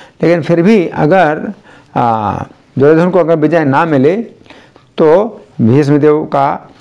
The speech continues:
ये संकेत है कि मुझे दोष नहीं देना।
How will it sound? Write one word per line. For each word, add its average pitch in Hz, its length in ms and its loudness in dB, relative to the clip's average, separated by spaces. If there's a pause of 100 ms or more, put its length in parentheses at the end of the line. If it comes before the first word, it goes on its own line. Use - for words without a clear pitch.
(260)
ये 147 480 2 (220)
संकेत 143 500 0
है 160 320 0 (260)
कि 202 100 2
मुझे 165 320 0
दोष 156 280 2
नहीं 143 220 2
देना। 120 500 -2